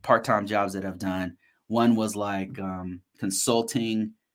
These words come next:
to help them with their documentation, and the other one's, like, literally I was writing it from scratch. So yes, there's jobs, but they're gonna expect you to hit the ground running,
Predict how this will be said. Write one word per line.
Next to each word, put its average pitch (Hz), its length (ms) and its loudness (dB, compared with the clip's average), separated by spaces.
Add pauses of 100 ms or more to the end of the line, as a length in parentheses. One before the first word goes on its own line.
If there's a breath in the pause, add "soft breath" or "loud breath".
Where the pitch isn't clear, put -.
(600)
to 104 480 -2
help 113 280 0
them 110 160 2
with 104 140 0
their 101 100 -2
documentation, 98 760 -2
and 90 80 -4
the 92 40 -4
other 113 220 0
one's, 98 300 -4
like, 82 180 -6
literally 95 420 -2
I 85 40 -8
was 80 120 -10
writing 85 320 -6
it - 120 -18 (180)
from - 100 -12
scratch. - 580 -6 (680)
So 95 520 -2 (1000)
yes, 135 320 8
there's 131 200 6
jobs, 120 360 10
but 104 120 -2
they're 113 100 0
gonna 110 160 2
expect 104 380 0
you 104 80 2
to 90 80 0
hit 101 140 -4
the 98 60 -4
ground 87 340 -6
running, 85 300 -6